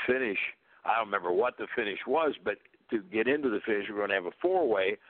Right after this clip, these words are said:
and Ronnie or Dickie Murdoch was supposed to slam me. So we get ready to get into the finish, and all four of us go there, and the damn, uh, a board breaks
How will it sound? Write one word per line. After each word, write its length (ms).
and 300
Ronnie 580
or 180
Dickie 340
Murdoch 500
was 180
supposed 400
to 60
slam 360
me. 160
So 220
we 160
get 160
ready 220
to 160
get 140
into 220
the 120
finish, 340
and 120
all 240
four 160
of 80
us 60
go 100
there, 220
and 140
the 80
damn, 320
uh, 580
a 40
board 400
breaks 260